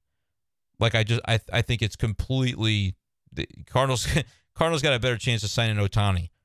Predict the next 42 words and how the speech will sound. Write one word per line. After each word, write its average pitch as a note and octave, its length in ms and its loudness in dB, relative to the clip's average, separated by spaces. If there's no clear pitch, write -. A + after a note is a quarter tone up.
better B2 160 4
likelihood A2 500 2
of F#2 100 0
signing G2+ 300 2
Ohtani F#2+ 420 2
than F#2 120 0
they F#2 100 2
do F2+ 140 2
Trevor F2+ 240 0
Bauer. - 200 0
'Cause F#3 120 0
again, G#3 180 2
there D#3+ 120 2
might G#3 180 2
be C#4 100 -2
the D3 100 -6
chance D3+ 360 -2
to - 100 0
do G2+ 180 2
it, B2+ 160 0
right? B2 200 4
He's C#3+ 160 -2
not F3+ 140 0
gonna D#3 220 0
get B2 120 2
a A2+ 40 0
five B2 220 0
hundred A#2 200 0
million A2+ 220 0
dollar G#2+ 220 2
contract A2 500 0
like G#2+ 160 -2
Ohtani A2 400 0
is. F#2 260 -2
That's E3+ 200 2
the D3 60 0
reason A2 260 0
Cardinals B2+ 280 0
aren't G2+ 160 -2
signing G#2+ 280 0
that D3 180 2
guy. F2 240 -8